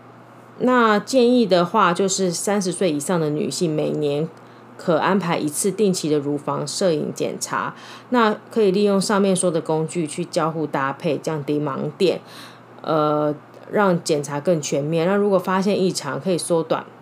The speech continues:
就是每半年去追踪一次。比如说你发现，呃，有，有硬块啊什么的，或两-，呃，照起来有发现说有纤维囊肿什么的，这些都要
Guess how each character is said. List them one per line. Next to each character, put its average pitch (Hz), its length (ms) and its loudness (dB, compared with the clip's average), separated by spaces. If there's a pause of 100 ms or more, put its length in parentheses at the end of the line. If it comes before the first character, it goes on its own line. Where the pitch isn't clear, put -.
(140)
就 170 100 -4
是 170 160 0
每 147 140 0
半 175 220 -2
年 147 120 0
去 175 140 -2
追 165 180 0
踪 151 220 0
一 147 60 -4
次。 - 160 -4
比 165 120 -6
如 156 60 -2
说 196 140 2
你 165 100 2
发 156 180 0
现， 170 220 0
呃， 147 260 -2 (420)
有， 156 260 2
有 160 200 0
硬 180 220 2
块 170 260 0
啊 143 160 0
什 143 220 -6
么 107 140 -8
的， 117 120 -4
或 - 180 -2
两-， 147 280 -2 (100)
呃， 156 140 -2
照 196 240 0
起 180 140 -4
来 135 120 -4 (200)
有 151 100 -2
发 175 240 -2
现 180 240 0 (340)
说 170 400 2
有 151 120 2
纤 208 240 0
维 185 100 2
囊 156 240 0
肿 156 180 -2
什 - 140 -8
么 104 100 -6
的， 185 160 2
这 185 200 -2
些 180 180 0
都 175 100 2
要 170 220 2